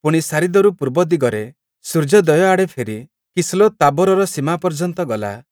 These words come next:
ତହୁଁ ଦାବେରତର ବାହାରି ଜାଫିଅକୁ ଉଠିଗଲା।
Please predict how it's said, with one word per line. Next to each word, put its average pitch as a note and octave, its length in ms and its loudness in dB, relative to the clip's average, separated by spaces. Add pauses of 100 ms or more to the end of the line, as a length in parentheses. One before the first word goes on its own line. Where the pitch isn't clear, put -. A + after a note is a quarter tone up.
(140)
ତହୁଁ D#3 260 4
ଦାବେରତର F3+ 600 4
ବାହାରି B2 440 -2 (480)
ଜାଫିଅକୁ E3+ 600 2
ଉଠିଗଲା। A2 480 -6